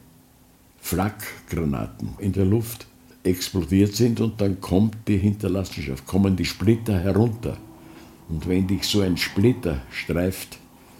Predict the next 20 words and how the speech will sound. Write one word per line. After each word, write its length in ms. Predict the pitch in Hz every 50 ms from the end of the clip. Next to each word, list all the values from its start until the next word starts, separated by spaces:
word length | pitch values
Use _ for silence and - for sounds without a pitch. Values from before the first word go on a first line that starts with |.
| - - - - -
der 120 | 82 82
reißt 500 | - 67 76 80 - - - - - -
dich 180 | 95 87 - 73
auseinander. 640 | 65 65 - 80 78 71 57 58 64 62 - - - - - _ _ _ _ _ _ _ _ _ _ _ _ _ _
Wir 140 | 87 87
haben 160 | 85 87 85 - 64
so 260 | 69 - - 90 80
Splitter 640 | - - - - 98 104 104 107 107 95 80 73 73 - - _ _ _ _ - - - - - - - - - - - - -
nachher 640 | 82 82 90 92 95 87 - - 90 82 78 73 -
zusammengeklaubt 1800 | - 82 78 - 82 80 87 98 107 107 110 104 95 - - - - - - - - 101 95 - 92 92 92 101 101 101 - - - - - - - - - - - - - - - - - - - _ _ _ - - -
als 260 | - 85 80 - - -
Andenken. 720 | 85 82 95 95 92 101 101 107 107 107 107 107 101 95 95 - - - _ _ _ _ _ _ _ _ _ _ _ _ _ _ _ _ _ -
Die 120 | 71 65
waren 300 | 67 67 67 82 80 80
noch 380 | 78 - 73 - - - - - - _ _ - - _ _ -
brennheiß. 880 | - - 69 80 87 90 92 87 80 71 65 67 78 80 76 - - - - - _ _ _ _ _ _ -
Und 180 | - 82 76 76
so 240 | - 98 107 113 104
scharf, 480 | - - 85 78 92 104 110 104 - - - - - -
dass 460 | 95 90 - - - - - -